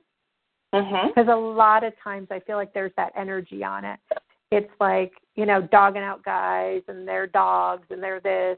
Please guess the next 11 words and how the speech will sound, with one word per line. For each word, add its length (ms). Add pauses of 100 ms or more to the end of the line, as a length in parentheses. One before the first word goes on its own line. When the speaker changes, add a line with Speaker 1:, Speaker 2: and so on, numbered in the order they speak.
Speaker 2:
and 80
they're 160
that. 560
And, 240 (440)
you 80
know, 200
Speaker 1:
Right. 200 (120)
Speaker 2:
I 80
don't, 180 (380)
I 120
don't 200